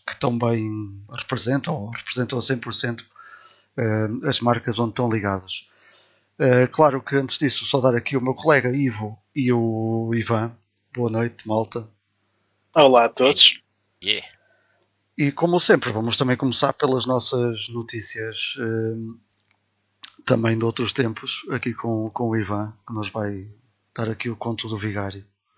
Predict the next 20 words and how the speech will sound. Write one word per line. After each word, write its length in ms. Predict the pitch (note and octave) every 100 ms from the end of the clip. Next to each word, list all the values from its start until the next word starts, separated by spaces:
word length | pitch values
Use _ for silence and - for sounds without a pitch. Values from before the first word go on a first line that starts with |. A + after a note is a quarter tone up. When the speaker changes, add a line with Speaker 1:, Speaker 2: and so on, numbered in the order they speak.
| _ - _ _ _ _ _
Speaker 1:
como 160 | B2
sempre. 380 | G2+ - G2+ A#3 -
Speaker 3:
Yeah. 260 | G2+ A#2 - _ _ - G2 - - _ _ -
Alright, 260 | G#2 F2 A2
então 200 | A2+ A#2
nada 360 | C#3+ C#3+ B2
de 520 | G#2+ G#2 G2 F#2+ F#2+
muito 220 | G#2 G2 G2
extraordinário 680 | - G2 F2+ F2+ F2 F2
novamente, 500 | F2 E2+ E2 E2 D#2+ D#2+
infelizmente. 460 | - D#2+ D#2+ D#2 _ - - - - _ _ _ -
Mas 560 | G#2 G#2+ G#2 G#2 - -
este 200 | A3 -
foi 140 | G#3+
o 20 |
dia 280 | D3+ F2+ F#2+ _ _ _ _ _ _ _
em 120 | C3+ C3
que 80 | -
saiu, 540 | D3+ D3 D#3+ F#3 F#3 _ _
supostamente, 1040 | - - C3+ F#3+ F#3 - D#3 C#3+ C#3 -